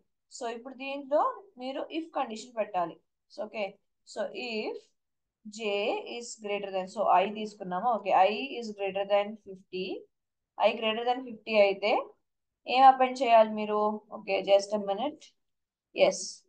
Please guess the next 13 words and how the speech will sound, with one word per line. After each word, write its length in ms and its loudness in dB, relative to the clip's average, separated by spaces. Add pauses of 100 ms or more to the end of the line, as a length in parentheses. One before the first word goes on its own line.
(100)
ఇంకొక 360 0
indentation 920 0
లోపల 340 10
వస్తుంది. 460 -6 (640)
Okay, 340 4 (480)
I 120 12
ని 260 6
I 280 10
into 200 12
I 300 10
గా 100 12
append 400 6
చేయండి. 460 4